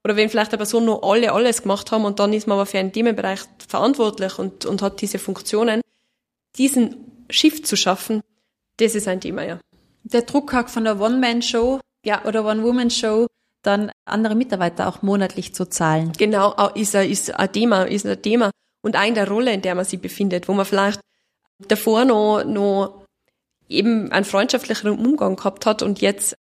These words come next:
Speaker 1: das bedeutet nicht, dass man in einem Unternehmen als, als, <laughs> als Arbeitgeber keinen freundschaftlichen Umgang haben kann, das so nicht. Aber man muss vielleicht noch andere Entscheidungen treffen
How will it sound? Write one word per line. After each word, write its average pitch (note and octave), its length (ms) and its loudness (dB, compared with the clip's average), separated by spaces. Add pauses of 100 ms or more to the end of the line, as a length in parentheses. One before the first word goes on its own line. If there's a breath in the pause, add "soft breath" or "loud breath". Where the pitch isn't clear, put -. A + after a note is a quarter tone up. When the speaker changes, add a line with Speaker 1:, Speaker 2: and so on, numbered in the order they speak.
(160)
Speaker 1:
das - 160 -14
bedeutet G3+ 440 0
nicht, A3 160 -2
dass F#3+ 140 -6
man G3 120 -2
in G3 60 -2
einem G3 100 -2
Unternehmen G3 440 -2
als, F#3 240 -2
als, F#3 180 -4
<laughs> F#3+ 220 2
als G3+ 180 0
Arbeitgeber G3+ 480 2
keinen G#3 340 2
freundschaftlichen G3 560 0
Umgang F#3+ 300 -4
haben G3+ 220 -2
kann, F#3 220 -4
das G3 160 -8
so G#3+ 100 -2
nicht. A3 220 0 (400)
Aber G#3+ 240 2
man A3+ 160 2
muss A#3+ 180 0
vielleicht G3+ 380 0
noch G#3 180 0
andere A3 220 0
Entscheidungen F#3+ 600 0
treffen F#3 400 -2